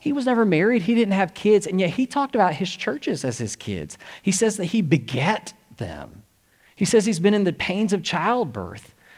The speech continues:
for them. He says he nursed them like a mom nurses her own child. Churches don't need less singles. They need more singles and their spiritual children.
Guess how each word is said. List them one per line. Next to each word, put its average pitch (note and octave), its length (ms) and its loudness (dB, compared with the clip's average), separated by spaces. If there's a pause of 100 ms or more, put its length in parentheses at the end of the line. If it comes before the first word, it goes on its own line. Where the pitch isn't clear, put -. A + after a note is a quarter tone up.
(100)
for D3 140 0
them. C#3 180 4
He F#3+ 120 2
says A#3+ 260 -2
he B3 140 2
nursed G3+ 420 2
them G3+ 140 -2
like F3+ 180 -2
a E3 40 2
mom E3 520 0
nurses F3+ 320 -4
her - 180 -6
own F#3 220 -4
child. F#3 840 -10 (460)
Churches B3 360 0
don't A3+ 220 2
need F#3 220 0
less D3 320 0
singles. A3+ 500 -2
They G3 120 2
need G3 200 2
more C#3+ 320 0
singles G#3 520 -2
and C#3 180 -2
their C#3+ 100 -2
spiritual C#3 500 -6
children. F#2 500 -12